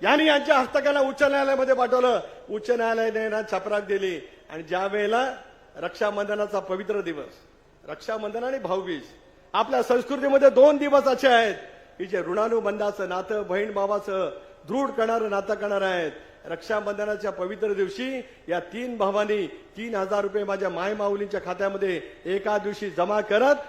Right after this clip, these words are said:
महाराष्ट्राच्या विचाराला चालना देण्याचा प्रयत्न केला. बघा, या ठिकाणी माझ्या मायमाऊली आहेत. मुख्यमंत्री महोदय, त्यावेळेला या तिन्ही पक्षाच्या नेत्यांनी सांगितलं, "लगेच पैसे काढा, पैसे काढा लगेच."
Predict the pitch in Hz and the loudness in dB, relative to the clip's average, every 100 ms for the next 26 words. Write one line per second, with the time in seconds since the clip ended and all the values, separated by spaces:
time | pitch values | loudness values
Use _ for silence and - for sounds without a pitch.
0 | - - 202 220 214 214 214 185 165 214 | -8 0 2 2 2 2 0 -2 0 0
1 | 214 208 196 180 202 196 190 190 175 165 | 2 0 -2 -4 -4 -4 -4 -6 -6 -8
2 | 151 131 - - - - - 185 240 277 | -8 -14 -18 -20 -20 -20 -8 -2 2 6
3 | 277 269 277 285 277 269 277 262 294 277 | 6 4 4 4 4 4 4 4 4 4
4 | 277 277 269 262 - - - - - 208 | 4 4 4 4 0 -8 -20 -20 -10 -8
5 | 208 240 233 233 214 220 247 220 214 220 | -2 -2 0 0 0 0 0 0 -2 -2
6 | 226 226 214 214 240 220 214 220 214 208 | -2 -2 -4 -8 -8 -8 -6 -6 -6 -6
7 | 190 220 208 202 220 220 277 302 - - | -4 -6 -4 -6 -6 -4 -4 -4 -16 -20
8 | - _ _ _ _ _ _ - 147 185 | -20 _ _ _ _ _ _ -10 -8 -2
9 | 226 226 196 190 196 156 143 135 - 170 | -2 -2 -6 -6 -8 -10 -10 -12 -10 -10
10 | 170 175 170 160 151 139 | -8 -8 -8 -8 -8 -10